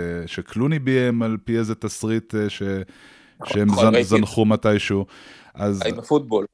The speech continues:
Speaker 1: אה,
Speaker 2: אה, לא, לא.
Speaker 1: לא עם
Speaker 2: לא,
Speaker 1: הפוטבול,
Speaker 2: לא.
Speaker 1: עם המהומה בפרברים, או משהו כזה.
Speaker 2: אוקיי.
Speaker 1: אה, אז, אז הייתי שם, הייתי מקטלג את הסרט הזה, אה, לצידם,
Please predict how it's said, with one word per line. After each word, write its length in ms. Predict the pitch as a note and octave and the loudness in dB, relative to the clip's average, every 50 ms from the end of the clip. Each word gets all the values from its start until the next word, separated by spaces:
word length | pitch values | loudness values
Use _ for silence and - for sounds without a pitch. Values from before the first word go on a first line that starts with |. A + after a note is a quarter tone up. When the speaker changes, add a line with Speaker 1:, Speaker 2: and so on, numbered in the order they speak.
| _ F#2+ - _ _ - - _ _ _ - | _ -20 -20 _ _ -20 -20 _ _ _ -8
Speaker 1:
אה, 240 | E2+ E2+ E2+ E3+ F3+ | -6 -2 0 0 2
Speaker 2:
אה, 60 | F3+ | 2
לא, 220 | F3+ F#3 F3 D#3+ E3 | 4 4 4 4 2
לא. 160 | D3+ A#2+ D#2 | 0 -2 -4
Speaker 1:
לא 140 | F#2 G2+ A2 | -2 0 2
עם 80 | A#2+ B2+ | 2 2
Speaker 2:
לא, 60 | A#2+ | 2
Speaker 1:
הפוטבול, 520 | - - B2 C3 B2 A#2+ C#3+ C#3+ C#3 C3 A2+ | 0 0 0 -2 0 2 2 2 2 2 2
Speaker 2:
לא. 40 | |
Speaker 1:
עם 140 | A2 G#2 G2+ | 2 2 2
המהומה 840 | G2+ G2 F#2+ F#2+ F#2+ F#2 F#2 F#2 F#2 F#2 F#2+ F#2+ F#2+ F#2+ G2+ A2+ A#2+ | 2 2 2 2 2 2 2 0 0 0 2 2 2 4 4 2 2
בפרברים, 840 | A2+ G2 - - G2+ F#2 F2+ D#2 F#2 F#2 G#2+ C#3 E3+ E3 D3+ C#3 B2 | 2 0 0 2 0 0 2 0 0 0 0 2 2 2 2 0 0
או 80 | G#2+ G2 | -2 -2
משהו 300 | G2+ G2+ - - G2+ F#2+ | -2 -4 -4 -6 -8 -8
כזה. 300 | - F#2+ F#2 A#2+ D#3 F3+ F#3+ F#3 - _ _ _ _ - | -6 -6 -4 -2 -2 -2 -2 -4 -6 _ _ _ _ -20
Speaker 2:
אוקיי. 240 | G2+ G2+ - G2+ G2 - _ _ - - | -20 -20 -20 -20 -20 -20 _ _ -16 -10
Speaker 1:
אה, 760 | - F#2 F#2 F#2 F#2 F#2 F#2 F#2 F#2 F#2 F#2 F#2 F#2 F#2 D#2+ G2+ | -6 -4 -2 -2 0 0 0 -2 -2 -2 -2 -4 -4 -4 -6 -6
אז, 240 | A2+ A2 F#2+ - D#2+ | -6 -6 -8 -8 -8
אז 120 | C3 B2+ E3 | -6 -4 -4
הייתי 240 | F#3 A3 A3 - G3+ | -4 -4 -4 -4 -6
שם, 360 | - - F#3+ F#3+ F3+ F3 E3+ - | -4 -2 -2 -2 0 -2 -2 -4
הייתי 260 | - D#3 D#3+ - E3 D#3 D3+ | -4 -4 -4 -4 -4 -4 -4
מקטלג 760 | D3 C#3+ C#3 - - C3 - - A#2 A2+ A2+ A2+ G#2 F2+ E2 | -4 -4 -6 -6 -6 -6 -6 -4 -2 -2 -2 -2 -4 -6 -10
את 160 | F2+ F#2 - F#2 | -12 -8 -8 -8
הסרט 400 | F2 - - G2 F#2+ G2 F#2+ G2 | -8 -8 -6 -6 -6 -6 -6 -6
הזה, 600 | F#2 F2 F2 F2 F2 F2 E2+ E2+ E2+ E2 E2 D2 G1+ | -8 -6 -6 -6 -4 -4 -4 -4 -4 -6 -8 -8 -10
אה, 260 | D2+ D#2+ D#2+ D#2+ D#2 | -10 -10 -10 -10 -10
לצידם, 800 | D#2 D#2 E2 - - - E2+ E2 F#2 A#2+ B2+ B2+ B2 A#2+ A#2+ A#2 | -8 -10 -10 -10 -10 -10 -10 -6 -4 -2 -2 -2 -4 -4 -6 -8